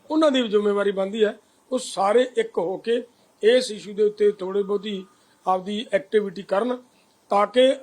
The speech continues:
ਭਵਿੱਖ ਦੇ ਵਿੱਚ ਸਾਡੇ ਨਾਲ ਜਿਹੜਾ ਹੋਇਆ ਹੋਇਆ ਹੈ, ਭਵਿੱਖ ਦੇ ਵਿੱਚ ਕਿਸੇ ਨਾਲ ਨਾ ਹੋਵੇ।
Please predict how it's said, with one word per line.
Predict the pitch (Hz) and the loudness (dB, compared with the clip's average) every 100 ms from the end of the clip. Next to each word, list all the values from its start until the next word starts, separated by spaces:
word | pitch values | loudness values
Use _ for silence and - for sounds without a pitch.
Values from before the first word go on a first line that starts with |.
| - | -8
ਭਵਿੱਖ | 214 196 190 | -2 -2 0
ਦੇ | 214 285 | 4 6
ਵਿੱਚ | 247 233 208 156 - - - _ | 6 2 0 -2 -8 -20 -20 _
ਸਾਡੇ | - 233 233 | 0 0 2
ਨਾਲ | 277 | 0
ਜਿਹੜਾ | 277 294 240 | 2 4 4
ਹੋਇਆ | 240 226 | 4 4
ਹੋਇਆ | 220 240 | 4 2
ਹੈ, | 165 127 _ _ _ _ _ - | 2 -2 _ _ _ _ _ -2
ਭਵਿੱਖ | 285 262 233 | 2 2 2
ਦੇ | 285 | 2
ਵਿੱਚ | 294 247 | 2 -2
ਕਿਸੇ | 277 247 | 0 2
ਨਾਲ | 269 254 | 2 2
ਨਾ | 240 | 2
ਹੋਵੇ। | 196 185 160 | 2 0 -8